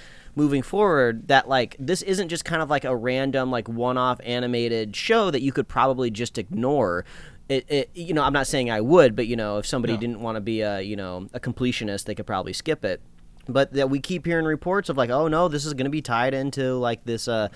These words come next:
Speaker 1: multiversal thing." Uh, we might see some of these characters pop up. You know, who knows who will reprise what roles, what will pop in. Uh, but,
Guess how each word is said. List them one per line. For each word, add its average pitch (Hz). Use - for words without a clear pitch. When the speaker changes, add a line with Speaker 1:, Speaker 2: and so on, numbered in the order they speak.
Speaker 1:
multiversal 120
thing." 151
Uh, 110
we 120
might 120
see 127
some 123
of 117
these 113
characters 123
pop 117
up. 120
You 120
know, 107
who 127
knows 123
who 127
will 117
reprise 117
what 113
roles, 117
what 131
will 131
pop 127
in. 135
Uh, 117
but, 131